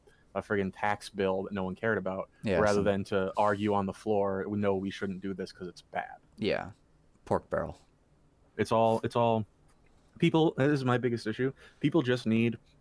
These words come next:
Speaker 1: to stop worrying about politicians and start worrying about the problems, one, and the solutions, two. Period. Fuck
Speaker 2: Yeah.
Speaker 1: the politicians. Forget 'em. It doesn't matter. Who cares? They could be super nice, and, and that's great.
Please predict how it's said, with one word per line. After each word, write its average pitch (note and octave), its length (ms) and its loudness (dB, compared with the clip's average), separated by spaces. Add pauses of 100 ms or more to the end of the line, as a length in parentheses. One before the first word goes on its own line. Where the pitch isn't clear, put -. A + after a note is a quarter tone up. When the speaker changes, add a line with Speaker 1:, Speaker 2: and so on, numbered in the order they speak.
Speaker 1:
to G2 120 -6
stop A#2+ 440 0
worrying A#2 320 2
about G#2 180 -2
politicians G2+ 720 -6 (100)
and F#2+ 180 -6
start G#2+ 320 -2
worrying G2+ 320 -2
about F#2+ 340 -4 (360)
the G2 160 -2
problems, D#3 840 0
one, G#2 360 0 (120)
and G#2+ 100 -2
the G2 60 -2
solutions, F#2+ 720 -6
two. - 240 -10 (420)
Period. C#3 320 0 (240)
Fuck F3 200 0
Speaker 2:
Yeah. E3+ 60 -6
Speaker 1:
the E3 60 -4
politicians. D#3 640 0 (220)
Forget C#3+ 280 2
'em. G#2+ 140 -2 (160)
It B2 80 0
doesn't C3 220 2
matter. C3+ 280 0 (160)
Who C#3 120 -2
cares? - 500 -2 (220)
They B2 100 2
could B2+ 140 0
be B2+ 80 4
super C#3+ 300 0
nice, C#3+ 460 0 (140)
and, C#3 160 4
and C3+ 160 2
that's C3+ 180 2
great. C#3 300 2